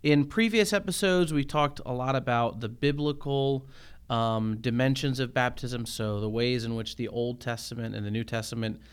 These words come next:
kind of show us a little bit of a grounding for, um, what baptism is and, and what it's supposed to do for us.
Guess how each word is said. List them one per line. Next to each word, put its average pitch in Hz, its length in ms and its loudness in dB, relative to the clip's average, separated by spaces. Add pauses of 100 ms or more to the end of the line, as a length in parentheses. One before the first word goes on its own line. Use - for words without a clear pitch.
(240)
kind 139 200 2
of 120 100 0
show 131 280 0
us 127 160 0
a 123 40 -2
little 117 260 0
bit 117 260 -2
of 110 160 -4
a 104 80 -4
grounding 117 600 0
for, 110 440 -4
um, 101 280 -2
what 110 200 -4
baptism 113 480 -2
is 135 180 2
and, 101 160 -2 (420)
and 117 140 2
what 123 120 4
it's - 100 -6
supposed 131 340 0
to 139 80 -2
do 185 140 -2
for 185 200 2
us. 175 200 2